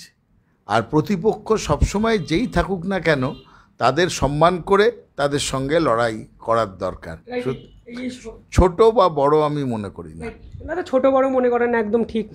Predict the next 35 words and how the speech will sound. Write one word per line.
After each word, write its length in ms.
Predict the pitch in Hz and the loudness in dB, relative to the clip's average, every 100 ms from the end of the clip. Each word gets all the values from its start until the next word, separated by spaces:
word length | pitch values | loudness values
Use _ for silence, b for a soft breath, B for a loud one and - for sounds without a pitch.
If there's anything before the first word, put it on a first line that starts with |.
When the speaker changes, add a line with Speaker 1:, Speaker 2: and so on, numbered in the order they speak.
| B B - - | B B -12 2
Speaker 2:
আমি 180 | 262 349 | 6 6
একটু 120 | 339 | 6
বিজেপি 440 | 226 240 269 302 | 4 4 4 2
ট্রান্সফর্মটার 760 | 311 240 214 214 - 254 247 254 | 2 6 6 6 8 6 6 4
কথা 220 | 240 233 | 4 2
আমি 180 | 240 233 | 2 0
একটু 160 | 233 233 | 0 -2
আপনার 200 | 214 220 | 0 -2
থেকে 160 | 226 | -2
শুনতে 340 | 220 202 190 202 | -2 -2 -2 -2
চাইবো, 280 | 196 180 185 | 0 0 0
জানতে 380 | 190 208 190 | 2 2 2
চাইবো। 360 | 185 196 180 185 B B B | 2 4 2 -2 B B B
বিজেপি 340 | 196 254 285 285 | 0 2 2 4
যখন 240 | 277 277 | 4 6
এ 60 | 254 | 6
রাজ্যে 340 | 247 214 240 | 6 4 -2
এলো, 420 | 262 220 233 220 | 2 4 6 6
যখন 440 | 190 214 220 240 220 | 4 -2 0 -2 -2
বিজেপিকে 520 | 202 190 220 226 233 | -6 -8 -8 -8 -8
কেউ 120 | 240 | -8
চিনল 440 | 226 208 208 220 226 | -8 -2 2 4 4
না, 200 | 202 190 B B B | 4 0 B B B
আপনি 260 | 214 302 | -6 -4
সে 240 | 285 - 247 | -4 -4 -2
সময়টার 520 | 277 285 294 285 262 | 2 4 4 4 2
বিজেপি 380 | 214 202 220 208 | 0 0 2 2
নেতা, 380 | 185 175 165 - B B B | 2 2 -2 -4 B B B
আজকে 420 | 196 202 214 269 | 0 2 0 0
বিজেপি 580 | 220 220 247 247 254 247 B B - | 0 0 0 0 0 -2 B B -2
পরিসর 580 | 233 247 240 240 240 233 | 0 2 2 4 4 2
পরিধিতে 500 | 226 233 240 233 254 | 0 0 0 -2 -4
অনেকটা 560 | 240 269 349 349 294 | -2 0 0 0 0
বড় 240 | 202 208 208 | 4 4 4
হয়েছে, 360 | 190 170 156 | 2 -2 -6